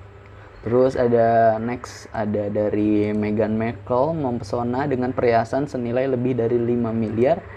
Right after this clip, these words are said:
di Den Haag. Wow. Oh, ini gokil ya.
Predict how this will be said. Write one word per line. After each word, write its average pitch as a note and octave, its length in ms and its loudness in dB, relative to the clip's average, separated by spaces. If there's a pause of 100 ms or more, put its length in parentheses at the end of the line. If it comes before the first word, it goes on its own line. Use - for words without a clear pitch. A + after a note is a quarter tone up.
(720)
di F#3+ 400 2
Den C3 160 4
Haag. C3 240 -4 (480)
Wow. - 400 -12 (1600)
Oh, D3+ 40 4
ini D3 320 4
gokil A#2+ 480 0
ya. - 0 -